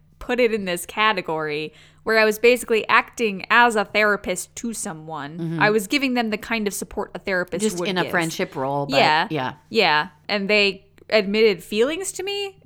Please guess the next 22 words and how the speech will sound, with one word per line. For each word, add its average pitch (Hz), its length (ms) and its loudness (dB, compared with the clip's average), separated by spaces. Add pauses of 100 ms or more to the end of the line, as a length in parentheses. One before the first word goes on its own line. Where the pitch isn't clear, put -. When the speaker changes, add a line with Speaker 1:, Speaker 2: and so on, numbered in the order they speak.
Speaker 1:
and 247 160 4
I 262 40 6
Speaker 2:
Mm-hmm. 254 60 2
Speaker 1:
basically 285 340 2
had 262 180 2
to 269 80 -4
say, 294 180 0
like, 208 280 0
"You're 226 260 -2
not, 247 400 4 (260)
I, 214 160 6
I 226 100 4
don't 240 300 -2
think 254 160 -6
this 254 140 -2
is 208 60 -2
actual 208 340 0
feelings. 180 720 -4 (140)
I 220 180 8
think 214 300 0
this 202 240 -2
is 170 500 -4